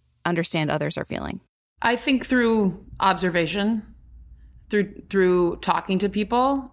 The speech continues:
Speaker 2: and understanding how other people feel besides yourself. You know, a lot of times artists get, the cliche is that we're very self-involved,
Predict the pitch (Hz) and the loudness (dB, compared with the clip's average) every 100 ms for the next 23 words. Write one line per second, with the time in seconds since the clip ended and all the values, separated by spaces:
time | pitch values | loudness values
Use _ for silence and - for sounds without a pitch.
0 | - 185 175 170 165 160 - - - 180 | -4 0 2 2 2 -2 -6 -8 -4 -2
1 | 180 - 170 175 170 165 170 170 - - | 0 0 0 0 0 0 -2 -4 -12 -20
2 | - - - 175 175 175 180 - 185 190 | -18 -8 0 4 4 2 0 -2 0 0
3 | 190 196 175 165 175 170 170 160 170 160 | 0 -2 -2 -2 0 0 0 -2 -2 -2
4 | 165 - 165 165 240 - - - 170 165 | -4 -4 -2 -2 -2 -8 -14 -6 -2 -2
5 | - - - 170 170 175 175 160 160 160 | -4 -4 0 0 0 -2 -2 -2 -2 -4
6 | - - - - - - - 175 170 175 | -8 -12 -20 -20 -20 -20 -6 -2 2 2
7 | 175 - - - - - 180 165 160 - | 0 -4 -8 -10 -10 -6 0 0 0 -6
8 | - - - - - - - - 170 180 | -20 -20 -20 -20 -20 -20 -20 -16 -8 -6
9 | 190 208 - 185 170 185 180 165 160 165 | 0 0 2 2 4 2 2 0 0 0
10 | 160 160 - 160 165 160 147 151 220 - | 0 0 -2 -4 -2 -2 0 0 -2 -6
11 | - | -14